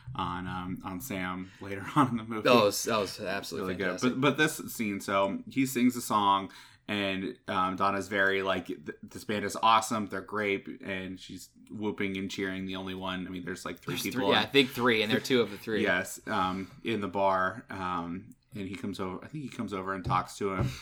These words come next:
Speaker 2: Well, 'cause she asks, um,
Speaker 1: Yeah,
Speaker 2: "Who's
Speaker 1: he
Speaker 2: the owner of this? Are you the owner of this establishment?" She goes, "No, I ju-, um,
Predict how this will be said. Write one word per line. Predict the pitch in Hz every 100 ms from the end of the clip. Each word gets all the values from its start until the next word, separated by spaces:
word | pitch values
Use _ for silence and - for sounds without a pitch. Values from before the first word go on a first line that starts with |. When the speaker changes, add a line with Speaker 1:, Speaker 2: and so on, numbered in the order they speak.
| -
Speaker 2:
Well, | 165
'cause | 165
she | - 175
asks, | 165 131 -
um, | 143 127 123
Speaker 1:
Yeah, | 143
Speaker 2:
"Who's | 165 147
Speaker 1:
he |
Speaker 2:
the | -
owner | 147 175 156
of |
this? | 127 123 -
Are | -
you | 139 170
the | 156
owner | 139
of | 123
this | 117
establishment?" | - 123 113 113 123 113
She | 120
goes, | 113 110
"No, | 123 131
I | 117
ju-, | 113 110 113
um, | 113 107 98 92